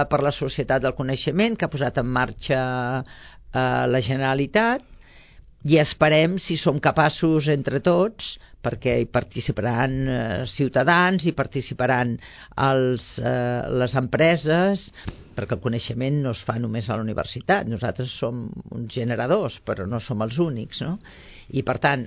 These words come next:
els investigadors de Catalunya, etcètera, i veure si són capaços de fer un projecte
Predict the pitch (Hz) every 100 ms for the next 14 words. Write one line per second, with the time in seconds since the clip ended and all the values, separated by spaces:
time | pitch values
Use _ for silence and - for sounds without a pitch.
0 | - 117 127 113 127 117 123 - 131 131
1 | 175 180 196 196 - - 131 135 160 185
2 | 180 165 - 202 - 196 233 - - -
3 | - - - - 160 143 147 - 143 151
4 | 165 151 151 - 185 147 143 - 131 135
5 | 120 139 131 180 - - 190